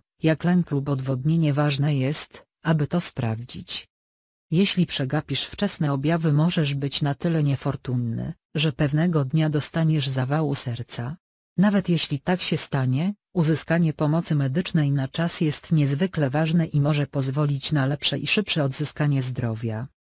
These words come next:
Niektóre osoby również doświadczają zmieszania, utraty pamięci i dezorientacji z powodu zmieniającego się poziomu sodu i innych substancji we krwi.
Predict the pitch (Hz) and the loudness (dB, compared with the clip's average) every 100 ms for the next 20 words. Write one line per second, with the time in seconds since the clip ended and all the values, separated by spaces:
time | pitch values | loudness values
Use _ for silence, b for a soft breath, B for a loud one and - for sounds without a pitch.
0 | _ _ _ _ _ 165 151 - 202 196 | _ _ _ _ _ 2 2 2 0 0
1 | 147 - 165 151 160 170 165 143 156 - | 0 0 0 2 2 2 2 2 -2 0
2 | 151 139 - 175 160 143 135 131 - 131 | -2 -2 0 2 2 2 0 0 0 0
3 | 120 135 185 _ _ 160 - 190 - 165 | 0 -2 -4 _ _ -6 -2 0 0 0
4 | 147 139 170 175 151 - 131 135 139 131 | 2 2 2 2 0 -4 -2 0 0 2
5 | 127 127 156 156 151 - 147 143 147 156 | 0 0 -2 -2 -2 -2 -2 -2 0 2
6 | 147 151 143 135 127 127 160 151 143 143 | 2 2 2 2 0 0 -2 -2 -2 -2
7 | 147 135 143 135 - 175 160 156 151 180 | -4 0 0 0 0 0 0 -2 2 4
8 | 202 170 143 - 143 - 120 117 - 151 | 4 4 2 -2 -2 -2 0 0 -2 -2
9 | 139 131 - - 120 117 | -2 -4 -6 -12 -10 -10